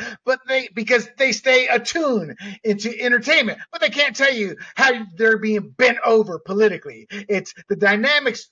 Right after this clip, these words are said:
make perfect sense. One is fun to know about,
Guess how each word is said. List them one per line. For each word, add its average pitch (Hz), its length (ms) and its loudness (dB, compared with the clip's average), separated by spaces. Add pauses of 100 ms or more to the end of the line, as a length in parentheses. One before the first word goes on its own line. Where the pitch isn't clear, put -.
(120)
make 214 320 -2
perfect 226 320 -4
sense. 165 440 -6 (140)
One 196 500 -2
is 190 300 -4 (360)
fun 208 340 0
to 185 80 -6
know 190 220 0
about, 165 400 -2